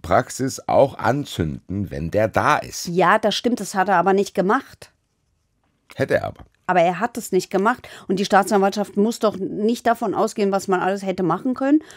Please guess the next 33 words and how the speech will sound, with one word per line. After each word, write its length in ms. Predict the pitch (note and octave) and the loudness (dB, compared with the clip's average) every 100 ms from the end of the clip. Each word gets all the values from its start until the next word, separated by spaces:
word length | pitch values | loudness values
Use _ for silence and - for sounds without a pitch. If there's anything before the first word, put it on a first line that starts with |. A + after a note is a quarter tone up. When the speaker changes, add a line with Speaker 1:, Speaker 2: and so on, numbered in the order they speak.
| - | -12
Speaker 2:
sondern 340 | - G#3+ G#3 F#3 | 0 4 6 4
was 160 | G3 | 2
er 80 | G3 | 2
gemacht 420 | F3+ G#3+ D#4 - | 2 2 0 -4
hat. 380 | F3+ - - - _ - _ _ _ _ _ _ - | -6 -6 -12 -20 _ -20 _ _ _ _ _ _ -6
Speaker 1:
Es 200 | D#2 F#2 | -4 2
macht's 260 | F#2+ F2+ - | 2 0 -2
trotzdem 720 | G2 F#2+ - F#2+ F2 D2 - | 0 0 0 0 0 -4 -10
zu 220 | - - | -6 -2
einfach 360 | - G2 A2+ F#2 | 0 0 0 -2
zu 80 | D#2 | 0
sagen, 140 | D2 | -2
okay, 120 | C#2 | -2
das 160 | D2+ D#2+ | -4 -2
war 100 | F2+ | -2
sein 140 | D#2 | -2
Motiv, 400 | D2+ - F2+ - - _ - | -4 -6 -10 -12 -20 _ -10
weil 160 | C#2+ D#2 | -4 -2
er 120 | D#2 | 0
trotzdem 260 | F2+ E2+ | -2 -2
andere 180 | C#2 E2 | -4 -2
Möglichkeiten 440 | E2 F#2 - C#2 A#1 | -4 -6 -6 -6 -6
gehabt 140 | G#1+ | -12
hätte. 180 | A1+ A1+ _ _ - - | -14 -14 _ _ -20 -20
Ich 100 | - | -8
guck 200 | B2 B2 | -4 0
mal, 180 | D#2+ - | 0 0
wenn 120 | F#2 | -2
ich 80 | A#2+ | 0
jetzt 200 | C3+ G#2+ | 2 4
weiß, 200 | A2+ - | 4 2
hier 140 | A2 | 0
nebenan 460 | G2 A#2+ F2+ F2+ | 0 0 -2 -6